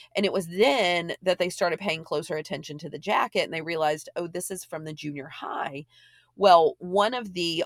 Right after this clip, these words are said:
officers who was on the police force in Middletown was also an assistant football coach for the junior high football team. So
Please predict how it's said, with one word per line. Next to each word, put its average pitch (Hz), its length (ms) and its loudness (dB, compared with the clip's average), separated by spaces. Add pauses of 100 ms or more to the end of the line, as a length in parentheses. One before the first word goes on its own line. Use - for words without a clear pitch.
(120)
officers 175 840 0
who 202 100 -6
was 180 240 -6
on 170 180 0
the 170 100 -10
police 202 400 -8
force 151 440 -6
in 165 100 -10
Middletown 156 800 -6
was 180 220 -6
also 214 400 -2
an 175 120 -2
assistant 170 640 -8
football - 380 0
coach 135 600 -8 (420)
for 233 240 0
the 196 100 0
junior 170 340 -6
high 151 200 -2
football - 320 -6
team. 143 300 -10
So 185 400 2